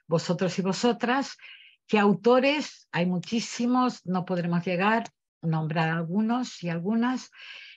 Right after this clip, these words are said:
criterios para distinguir esta pedagogía crítica y después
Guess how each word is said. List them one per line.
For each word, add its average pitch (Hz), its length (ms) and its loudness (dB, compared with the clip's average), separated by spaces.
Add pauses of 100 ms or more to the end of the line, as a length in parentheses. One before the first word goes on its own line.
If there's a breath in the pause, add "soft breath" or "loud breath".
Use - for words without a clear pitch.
(140 loud breath)
criterios 220 680 4
para 190 240 0
distinguir 185 560 -2
esta 190 240 -2
pedagogía 170 640 0
crítica 214 540 -2
y 226 80 0
después 196 540 -2